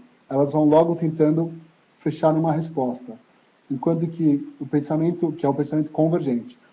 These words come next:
o pensamento divergente é à medida que você recebe um problema,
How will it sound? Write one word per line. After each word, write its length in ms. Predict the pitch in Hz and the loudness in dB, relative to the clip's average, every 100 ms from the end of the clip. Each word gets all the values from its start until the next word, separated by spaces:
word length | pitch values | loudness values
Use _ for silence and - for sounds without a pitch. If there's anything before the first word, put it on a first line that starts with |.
| _ | _
o 20 | |
pensamento 360 | - 135 160 165 | -8 -2 0 0
divergente 880 | 143 175 190 143 139 170 180 135 135 | -2 2 2 4 2 2 0 -6 -8
é 40 | 135 | -2
à 60 | |
medida 260 | 143 143 170 | 0 0 -2
que 120 | 160 | -2
você 180 | 147 151 | -4 -2
recebe 300 | 139 147 151 | 0 0 0
um 60 | |
problema, 520 | 143 131 127 170 196 | 0 -2 0 2 0